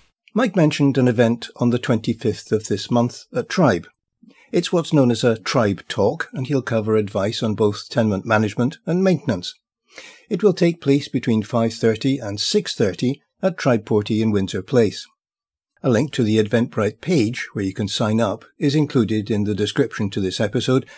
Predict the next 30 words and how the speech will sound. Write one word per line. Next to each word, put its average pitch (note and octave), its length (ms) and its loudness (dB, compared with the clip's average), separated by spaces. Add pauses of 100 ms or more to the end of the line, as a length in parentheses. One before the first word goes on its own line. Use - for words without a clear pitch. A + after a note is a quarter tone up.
(160)
as D#3+ 180 2
well A#2+ 160 4
as A2 120 -2
a B2+ 60 2
link A2+ 240 0
to A#2 80 -4
the A2 100 0
charity's G#2 460 0
own G#2+ 240 0
website. G#2 480 0 (1000)
If - 200 -6
you G#2+ 100 0
live G2 240 0
in A2 320 2
or A#2 300 -4
own C#3+ 200 6
a G2 60 -2
flat G2 320 -6
in G2+ 60 -2
a F#2 60 -2
tenement, G2+ 440 -2 (220)
it A3+ 120 -2
could G3 100 -2
be C3 140 4
worth G#2+ 260 2
your G#2 140 2
while F#2+ 260 -2
to - 120 -4
go G2+ 160 0
along. G2 400 0